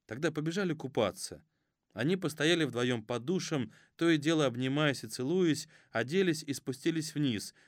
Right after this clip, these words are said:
делая вид, что ничего особенного не произошло. Однако в гостиной их действительно ждал один Лапарра. «Твоего друга вызвали по службе. Ты не очень торопишься? А то я приготовил вам завтрак».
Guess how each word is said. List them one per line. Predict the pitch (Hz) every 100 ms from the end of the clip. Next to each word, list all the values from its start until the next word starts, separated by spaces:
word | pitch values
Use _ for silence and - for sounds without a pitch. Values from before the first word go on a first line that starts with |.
| _
делая | 170 220 139 127
вид, | 190 240 - _
что | - 262
ничего | 240 220 208
особенного | 185 151 170 151 135 123
не | 120
произошло. | 113 117 107 110 - 107 87 - _ _
Однако | 117 135 208 180 135
в | 107
гостиной | 127 - - 208 196 180 131 - _
их | 196 165
действительно | 143 127 - 180 180 156 147
ждал | 120 107 147 151 156
один | 113 123 117
Лапарра. | 113 110 131 107 90 78 - _ _ _ _ _
«Твоего | 120 135 160
друга | 156 175 151
вызвали | 156 151 151 151
по | 156
службе. | 151 196 165 104 90 78 - _
Ты | - 127 120
не | 135
очень | 214 220 160
торопишься? | 135 120 98 90 - 82 - _ _
А | 98
то | 104 143
я | 135 131
приготовил | 123 139 131 135 151 143
вам | 147 160
завтрак». | 180 110 - - -